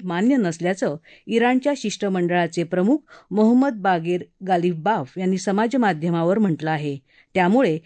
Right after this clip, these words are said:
इराण आणि अमेरिकेत होणाऱ्या शस्त्रसंधीबाबतच्या चर्चेवर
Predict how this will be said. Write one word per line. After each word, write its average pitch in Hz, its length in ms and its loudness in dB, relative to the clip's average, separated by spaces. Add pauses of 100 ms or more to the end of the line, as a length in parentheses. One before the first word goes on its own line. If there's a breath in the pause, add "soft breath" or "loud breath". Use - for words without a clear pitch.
(180 loud breath)
इराण 254 440 2
आणि 220 200 2
अमेरिकेत 180 540 -2
होणाऱ्या 170 400 -2
शस्त्रसंधीबाबतच्या 180 1300 -2
चर्चेवर 170 540 -2